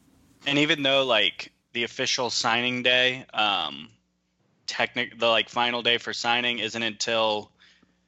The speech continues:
uh, February, tomorrow is pretty much when all of the elite, almost all of the elite players will sign. I think it was something crazy like eighty-five percent of the, like, top prospects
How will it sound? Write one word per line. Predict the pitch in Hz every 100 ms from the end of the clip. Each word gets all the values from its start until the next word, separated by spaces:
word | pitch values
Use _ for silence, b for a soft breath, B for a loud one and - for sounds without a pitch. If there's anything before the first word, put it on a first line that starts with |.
| _ _ _ _ _ -
uh, | 104 107 90
February, | - 139 127 120 113 107 107 104 98 _ _ _ _ _
tomorrow | - 135 135 156 156 143
is | 117
pretty | - 131
much | 120 113 -
when | 104 113 113 107 107 98 - _ _ _ _ - _
all | 113 117 120
of | 110
the | 117 113
elite, | 104 107 -
almost | 135 135 127 113
all | 127 117
of | 107
the | 117 113
elite | 101 113 113 -
players | 117 117 117 117 -
will | 107 110 107
sign. | - 110 110 120 120
I | 98
think | - 123
it | 123
was | 113
something | 127 117 117
crazy | 104 117 113 117
like | 110 -
eighty-five | 120 123 117 120 117 113
percent | 110 - 113 110 -
of | 113 110
the, | 107
like, | 107 104 95 _ _ -
top | - 110 107
prospects | - 110 107 - 117 113 - -